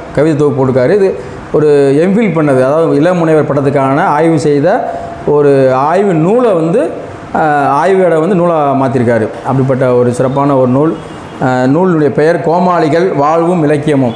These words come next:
கோமாளிகள் வாழ்வும் இலக்கியம் சொல்லிய நூல். இந்த புத்தகம் வந்து நூத்தி பன்னிரெண்டு பக்கம். ஆ,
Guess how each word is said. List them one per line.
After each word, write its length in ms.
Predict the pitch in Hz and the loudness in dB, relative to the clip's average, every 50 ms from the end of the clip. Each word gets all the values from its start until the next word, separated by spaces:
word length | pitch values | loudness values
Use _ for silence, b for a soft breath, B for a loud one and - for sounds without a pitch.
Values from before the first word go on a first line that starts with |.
| - - | -4 -2
கோமாளிகள் 520 | 139 147 151 156 147 143 139 139 180 240 226 | -2 0 0 0 0 0 0 0 0 0 0
வாழ்வும் 420 | 147 143 151 156 156 160 147 139 | 0 0 0 2 2 2 2 2
இலக்கியம் 440 | 135 143 151 131 131 139 135 131 123 | 2 0 0 0 2 2 2 2 2
சொல்லிய 240 | 131 123 123 127 123 | 2 2 2 2 2
நூல். 360 | 127 127 127 143 175 240 - - - B B B B B B B B - - | 2 2 2 2 2 0 -2 -4 -10 B B B B B B B B -6 -2
இந்த 340 | 185 165 160 165 160 151 151 143 | 0 0 2 2 2 0 0 -2
புத்தகம் 360 | 165 170 214 214 202 185 190 | -2 0 0 2 2 2 0
வந்து 200 | 202 180 185 214 | 0 0 0 0
நூத்தி 500 | 190 - - 202 196 185 180 175 160 139 | -2 -2 -2 -2 0 2 2 0 0 0
பன்னிரெண்டு 360 | 151 151 170 175 180 170 165 | 0 0 0 0 0 0 0
பக்கம். 360 | 147 151 135 - - 143 127 - - - - - - - - - - - - - - - - - - - | 0 -2 -2 -2 -2 -2 -2 -4 -6 -8 -10 -12 -14 -14 -16 -16 -14 -14 -14 -14 -14 -14 -14 -10 -6 -4
ஆ, 220 | 135 131 131 131 | -2 0 0 0